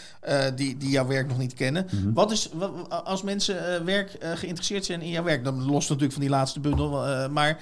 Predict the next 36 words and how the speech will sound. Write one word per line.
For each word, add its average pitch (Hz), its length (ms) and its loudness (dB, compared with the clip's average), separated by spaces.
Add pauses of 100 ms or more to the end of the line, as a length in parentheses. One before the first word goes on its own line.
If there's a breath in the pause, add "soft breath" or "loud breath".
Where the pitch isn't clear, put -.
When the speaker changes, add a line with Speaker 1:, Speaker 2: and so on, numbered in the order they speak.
(260 loud breath)
Speaker 1:
w-, - 80 -10 (120)
welke 208 300 2
bundel 196 300 0
zou 185 240 4
jij, 170 260 2 (120)
eh, 165 180 -4
als 165 120 -6
introductie, 170 840 -4
eh, 131 80 -2
willen 135 200 -2
aanbevelen? 127 560 -6
Oef, - 280 -4
dat 151 100 -8
is 147 80 -12
ook 151 140 -10
weer 147 160 -8
een, 135 80 -6
Speaker 2:
Ja, 95 100 2
Speaker 1:
eh, 92 60 2
Speaker 2:
nou, 104 340 8
eh, 104 60 0
buurtkinderen. 143 640 10 (180)
Jij 143 80 -4 (100)
hebt 135 80 2
het 139 100 6
over 123 220 4
jonge 131 200 6
mensen, 120 280 2
nou, 95 120 -2
buurtkinderen 107 460 0
dan. 92 180 -4 (360)
Speaker 1:
Ja. 160 200 -6 (120)
Speaker 2:
Buurtkinderen, 104 500 4
lekker 127 180 6
dik. 127 320 8 (640)
Dat, 92 400 -12